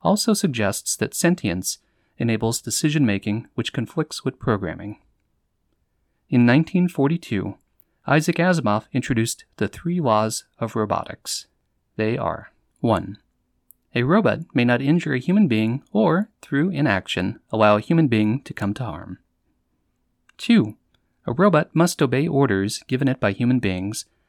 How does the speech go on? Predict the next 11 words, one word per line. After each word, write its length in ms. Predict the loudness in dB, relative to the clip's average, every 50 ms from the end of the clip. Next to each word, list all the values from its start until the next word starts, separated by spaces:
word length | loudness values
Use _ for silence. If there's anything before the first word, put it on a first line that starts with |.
| _ _ -8
except 460 | -8 -4 0 2 0 0 0 -2 -2
where 120 | -2 -2
such 280 | 0 -2 -4 -4 0 2
orders 420 | 2 4 4 2 2 0 -2 -4
would 140 | -6 -4 -4
conflict 520 | -2 -6 -4 -2 -4 -4 -4 -4 -8 -20 _ -10
with 100 | -8 -8
the 80 | -8 -8
first 340 | -6 -6 -6 -6 -6 -6 -6
law. 240 | -4 -4 -6 -6 -10 _ _ _ _ _ _ _ _ _ _ _ _ _ _ _ _ _ _ _ _ _ _ _
Three, 400 | -2 2 4 4 4 2 -2 _